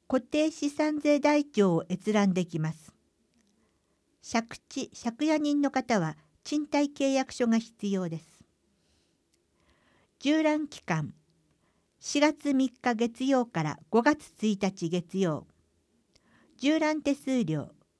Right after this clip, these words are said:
期間中無料。手続きに必要なもの、印鑑、認め印か、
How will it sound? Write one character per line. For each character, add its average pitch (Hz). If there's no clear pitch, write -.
期 -
間 277
中 240
無 180
料。 180
手 262
続 330
き 214
に 170
必 -
要 196
な 180
も 165
の、 160
印 247
鑑、 160
認 214
め 285
印 156
か、 -